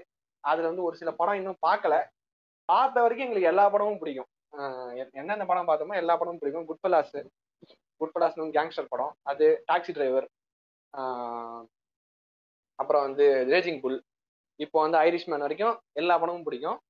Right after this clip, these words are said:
பால் தாமஸ் ஆண்டர்சன் ஒருத்தர் இருக்காரு, அவரு, நான் வந்து அவரோட மிகப்பெரிய கண்ணி. ஆஹ், அவரை பத்தி அவர் எடுத்து ஒரு There Will Be Blood-ன்னு சொல்லிட்டு ஒரு படம் எடுத்திருக்காரு. அதுக்கு நாங்க தனியா எபிசோட்லாம் போட்டிருக்கோம், நானும் சிக்கமாருவோம், டீகோட் பண்ணிலாம் எபிசோட் போட்டிருக்கோம். அந்த படம் ரொம்ப ரொம்ப பிடிக்கும். அவர் எடுத்த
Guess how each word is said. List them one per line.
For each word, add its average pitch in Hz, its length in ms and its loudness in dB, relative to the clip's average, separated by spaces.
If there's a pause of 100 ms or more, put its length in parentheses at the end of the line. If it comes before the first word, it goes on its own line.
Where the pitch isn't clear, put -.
(580)
பால் 233 180 4
தாமஸ் 202 280 2
ஆண்டர்சன் 165 440 0
ஒருத்தர் 147 220 -4
இருக்காரு, 135 260 -2
அவரு, 160 340 2
நான் 160 260 -2
வந்து 165 160 -6
அவரோட 147 260 -2
மிகப்பெரிய 165 420 -2
கண்ணி. 143 300 -6 (580)
ஆஹ், 151 300 0
அவரை 160 280 4
பத்தி 170 260 -6
அவர் 170 180 4
எடுத்து 175 220 -2
ஒரு 170 160 2 (920)
There 226 140 6
Will 214 160 -4
Be 180 100 0
Blood-ன்னு 170 360 -2
சொல்லிட்டு 160 240 0
ஒரு 143 80 2 (100)
படம் 147 180 -2
எடுத்திருக்காரு. 139 340 -2
அதுக்கு 151 240 -4
நாங்க 139 120 -10
தனியா 170 220 -6
எபிசோட்லாம் 170 500 -4
போட்டிருக்கோம், 131 340 -6
நானும் 143 240 -4
சிக்கமாருவோம், 139 640 -8 (720)
டீகோட் 170 340 0
பண்ணிலாம் 147 340 0
எபிசோட் 143 320 -2
போட்டிருக்கோம். 123 360 -2
அந்த 180 160 2
படம் 175 180 4
ரொம்ப 165 200 0
ரொம்ப 180 200 4
பிடிக்கும். 151 320 2
அவர் 190 180 4
எடுத்த 202 240 2